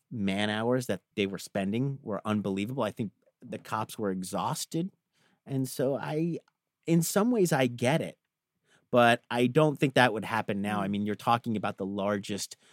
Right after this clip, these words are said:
Speaker 1: manhunt in New York City history. How do you not do post-arrest investigations into whether or not other people were involved?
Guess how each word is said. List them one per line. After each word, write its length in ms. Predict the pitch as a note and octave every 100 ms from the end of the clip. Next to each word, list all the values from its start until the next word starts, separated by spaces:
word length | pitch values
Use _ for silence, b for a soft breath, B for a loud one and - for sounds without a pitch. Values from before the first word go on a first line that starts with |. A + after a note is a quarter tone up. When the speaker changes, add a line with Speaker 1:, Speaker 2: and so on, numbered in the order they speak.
| b b b _ -
Speaker 1:
manhunt 440 | A2 G#2+ G#2 G#2+ G2
in 120 | G2+
New 80 | G2+
York 200 | G2 F2+
City 240 | - F#2+
history. 380 | F2 F#2 - F2
How 300 | D#2 G#2+ B2+
do 60 | A#2
you 140 | G2
not 300 | F#2 G2 G#2
do 160 | - F2+
post-arrest 640 | - G#2 - F#2+ F2+ -
investigations 960 | F#2 E2+ - F#2+ E2+ F2 - E2+ E2 - B B
into 240 | F#2+ F#2
whether 400 | G2+ F#2+ F#2+ F#2+
or 60 | F#2
not 260 | F2+ F2 -
other 240 | G2+ F2+
people 380 | - D#2+ D2 D2+
were 120 | B1
involved? 420 | A1 - - -